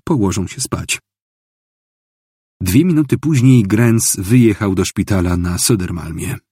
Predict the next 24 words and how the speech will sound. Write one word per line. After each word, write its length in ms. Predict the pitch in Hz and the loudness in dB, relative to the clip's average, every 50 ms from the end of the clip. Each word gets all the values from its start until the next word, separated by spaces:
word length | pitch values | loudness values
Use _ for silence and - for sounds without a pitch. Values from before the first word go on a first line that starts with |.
| _ _ _ _ _ _ _ _ _ _ _ _ | _ _ _ _ _ _ _ _ _ _ _ _
Po 120 | - 127 123 | 0 2 4
drodze 360 | 123 156 175 160 151 165 147 | 4 4 4 4 2 2 0
wpadł 320 | 135 - - 139 139 135 | 0 0 0 2 4 6
na 120 | 127 131 127 | 6 6 4
komendę, 520 | 127 131 123 127 135 117 104 98 104 101 | 4 4 6 6 6 4 4 2 0 0
żeby 240 | 90 104 98 95 98 | 0 0 2 2 2
zajrzeć 440 | 90 101 107 107 101 98 104 95 95 | 2 2 2 2 2 2 0 0 0
do 100 | 101 98 | 0 0
archiwum. 640 | 95 - - - 80 67 - - 71 65 - - - _ _ _ _ _ _ _ _ _ - - - - - - - | 0 -2 -6 -10 -14 -16 -14 -16 -18 -18 -20 -20 -20 _ _ _ _ _ _ _ _ _ -20 -20 -20 -20 -18 -8 -4
Pomieszczenie 600 | - 104 98 95 95 - - - 113 110 107 104 | -2 0 0 0 0 0 0 0 2 2 2 2
zastawione 540 | 92 98 95 - - 101 92 107 104 101 98 | 0 0 -2 -2 -2 0 0 2 2 2 2
było 240 | 92 104 98 101 104 - | 2 2 2 2 2 0
od 160 | 127 127 - | -2 -2 0
podłogi 520 | - 139 131 120 110 123 120 113 110 101 - | 2 2 4 4 4 4 4 2 0 -4 -6
po 120 | - 95 85 | -6 -6 -6
sufit 640 | - - 120 101 - - 107 101 - - - - _ - | -4 -2 -4 -4 -2 -4 -8 -8 -8 -10 -14 -10 _ -2
aktami 640 | 123 127 - - - 131 123 117 117 117 113 107 | -2 -2 -2 0 2 4 4 4 4 4 2 2
dawnych 580 | 92 90 113 120 120 110 110 117 113 107 - 113 | 0 0 0 0 0 0 0 0 0 0 0 0
zakończonych 640 | 101 113 117 - 117 104 101 - 113 104 95 - | 0 0 -2 0 -2 -2 0 0 0 -2 -2 -2
śledztw 460 | - - 147 131 131 - - - - - _ - - - - _ _ _ _ _ _ _ - - | 0 2 2 2 2 -2 -8 -18 -20 -20 _ -20 -20 -20 -20 _ _ _ _ _ _ _ -2 -2
i 80 | 110 | 0
panowały 460 | - 131 135 139 123 165 170 165 160 | 2 4 4 4 4 4 4 2 2
w 80 | 135 117 | 4 4
nim 240 | 131 143 143 139 | 4 4 4 4